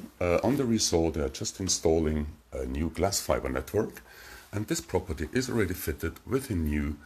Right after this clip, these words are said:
router, which provides now a hundred megabit per second signal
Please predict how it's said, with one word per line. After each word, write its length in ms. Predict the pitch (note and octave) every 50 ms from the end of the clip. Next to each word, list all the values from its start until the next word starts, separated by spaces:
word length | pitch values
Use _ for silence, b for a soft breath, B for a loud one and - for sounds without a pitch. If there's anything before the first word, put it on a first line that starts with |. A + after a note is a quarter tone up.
| B B B B B B _ _ _ _ _ - - -
router, 500 | C#2 D2 E2 E2+ D#2 D#2 - B2 D3+ F3+ F#3 B B B B B B B
which 220 | - - - -
provides 480 | - B2 A2 E2 D#2+ D2+ D2 - - -
now 200 | D2 C#2+ C#2 C2 -
a 60 | D2
hundred 400 | C2 C#2 E2+ A2 C3 B2+ B2+ A#2
megabit 420 | F2 E2+ D2 C#2 C#2+ C2 - C2+ C2 - - _ -
per 120 | - C2
second 420 | C2 - - B1+ - - - C2 C2
signal 420 | - - D2 C2 C2+ C2 C2 C2